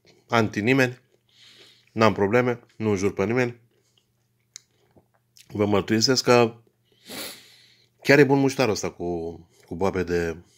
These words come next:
de muștar și cu firișoare de piper. Deci are tâmpla spartă, este chinuit, ăla a fost executat, săracul, s-a sacrificat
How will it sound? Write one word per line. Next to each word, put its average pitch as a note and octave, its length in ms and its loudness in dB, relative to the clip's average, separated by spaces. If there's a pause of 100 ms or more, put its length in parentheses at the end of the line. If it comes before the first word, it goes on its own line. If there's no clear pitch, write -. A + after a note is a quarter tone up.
(1000)
de G2 200 -8
muștar F#2 360 -4
și B2 160 -4
cu D#3 140 -4
firișoare D3+ 600 0
de C#3 140 0
piper. C3 400 0
Deci G2 220 -4
are C#3 140 -2
tâmpla C3+ 320 -2
spartă, C3+ 480 -4
este G#2+ 280 -4
chinuit, C3 400 -4
ăla A#2+ 120 2
a B2+ 40 -2
fost C#3+ 300 -4
executat, A#2+ 500 -2
săracul, C3 340 0
s-a - 140 -4
sacrificat A#2+ 680 -6